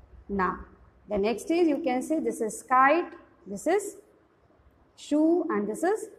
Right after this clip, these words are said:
vase. So you can see in this picture, dear children, the vase size is big and the weight is also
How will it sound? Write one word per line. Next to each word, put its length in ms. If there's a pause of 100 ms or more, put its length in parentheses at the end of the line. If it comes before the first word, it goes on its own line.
(340)
vase. 520 (380)
So 160
you 220
can 180
see 240
in 140
this 180
picture, 340
dear 180
children, 440 (920)
the 80
vase 500 (240)
size 400
is 340 (320)
big 380 (640)
and 160
the 60
weight 280
is 160
also 640